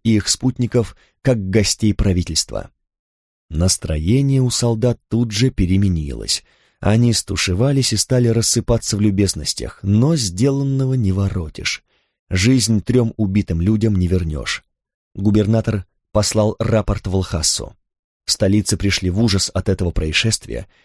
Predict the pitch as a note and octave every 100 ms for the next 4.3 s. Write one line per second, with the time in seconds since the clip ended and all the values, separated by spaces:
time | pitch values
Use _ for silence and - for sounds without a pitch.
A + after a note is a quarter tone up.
0 | _ _ - A2 A2 - G#2+ G#2+ G#2 -
1 | - - A#2+ A2+ - A2 A2 C3 B2+ -
2 | F#2+ E2+ E2 E2 - A#2+ - A#2 A#2 A#2+
3 | - _ _ - E2 A#2 B2 A#2 G#2 -
4 | F#2+ E2+ E2